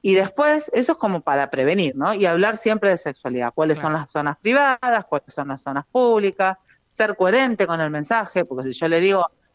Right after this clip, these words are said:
Speaker 1: que hay lugares que son privados, como el baño, y el chico, aunque tenga tres años, me llama para que le limpie la cola y yo entro al baño como si nada,
Speaker 2: Ujú.
Speaker 1: pues sí, pero si me llamó, no, bueno, yo le enseño con el ejemplo lo que le digo con la boca.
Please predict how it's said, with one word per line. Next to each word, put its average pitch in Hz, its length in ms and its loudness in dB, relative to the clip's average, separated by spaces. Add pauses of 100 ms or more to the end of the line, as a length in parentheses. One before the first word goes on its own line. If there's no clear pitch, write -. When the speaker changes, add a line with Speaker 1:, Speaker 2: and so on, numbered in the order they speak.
(120)
Speaker 1:
que 143 260 0
hay 160 140 0
lugares 185 340 2
que 185 60 -6
son 180 220 -4
privados, 185 400 2
como 151 240 -2
el 165 80 2
baño, 214 340 0
y 156 80 0
el 139 120 -2
chico, 190 240 -2
aunque 156 220 -2
tenga 185 280 -2
tres 165 240 0
años, 196 480 -4 (280)
me 160 140 -4
llama 214 400 0
para 165 220 0
que 156 80 0
le 156 100 2
limpie 185 300 0
la 175 120 2
cola 202 200 2
y - 20 0
yo 170 180 -2
entro 180 300 -2
al 160 80 0
baño 180 420 0
como 151 220 -4
si 156 180 -8
nada, 208 560 0
Speaker 2:
Ujú. 160 360 -10
Speaker 1:
pues 175 120 -4
sí, 196 80 -4
pero 165 140 -2
si 160 140 -8
me 156 100 -4
llamó, 151 340 -6
no, 196 160 0
bueno, 151 220 -2
yo - 240 -4
le 196 80 2
enseño 220 460 0
con 165 120 -4
el 160 80 0
ejemplo 233 460 0
lo 175 100 2
que 156 100 -2
le 147 80 2
digo 170 120 4
con 147 100 0
la 139 60 0
boca. 139 280 0